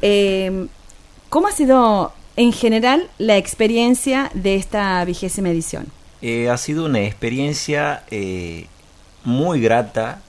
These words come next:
Speaker 2: realmente, eh, estoy muy admirado por el nivel de, de los niños que tenemos en nuestra provincia, de todos los rincones de nuestra provincia. Eh, han tenido, eh, el ingenio y la creatividad para presentar unos proyectos que realmente,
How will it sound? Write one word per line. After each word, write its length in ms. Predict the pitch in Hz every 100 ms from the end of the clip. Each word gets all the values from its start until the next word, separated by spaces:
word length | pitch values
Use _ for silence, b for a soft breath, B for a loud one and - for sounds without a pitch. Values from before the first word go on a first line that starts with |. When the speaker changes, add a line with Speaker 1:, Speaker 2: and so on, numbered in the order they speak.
| - -
Speaker 2:
realmente, 1200 | 107 104 98 107 113 104 123 123 131 87 98 101
eh, 20 |
estoy 380 | 95 - 107 107
muy 260 | 104 104 117
admirado 640 | 95 95 101 120 139 131
por 180 | 107 95
el 180 | 87 85
nivel 400 | 85 92 104 104
de, 340 | 92 85 82 - b b b -
de 180 | 92
los 580 | 92 87 80 82 - - -
niños 420 | 92 110 135 107
que 140 | - -
tenemos 440 | 87 85 107 95
en 80 | 87
nuestra 260 | 82 78 78
provincia, 560 | 80 80 107 104 - 120
de 240 | 110 87 80 -
todos 240 | 127 131
los 120 | 92
rincones 340 | 98 90 98 95
de 60 |
nuestra 260 | 85 80 80
provincia. 680 | 80 82 98 92 101 113 151 B B B B B B
Eh, 720 | 92 92 87 87 85 82 82 55 50
han 260 | 101 113
tenido, 680 | 110 104 113 127 131 135 139 -
eh, 440 | 101 90 87 82
el 220 | 95 87
ingenio 640 | 92 101 101 - 131 151 147
y 40 |
la 140 | 110 85
creatividad 680 | 92 85 82 101 104 123 135
para 220 | 120 98
presentar 460 | 80 78 92 113 120
unos 180 | 120
proyectos 680 | 101 - 80 78 113 - 127
que 140 | 110
realmente, 800 | 87 82 82 104 117 - 135 139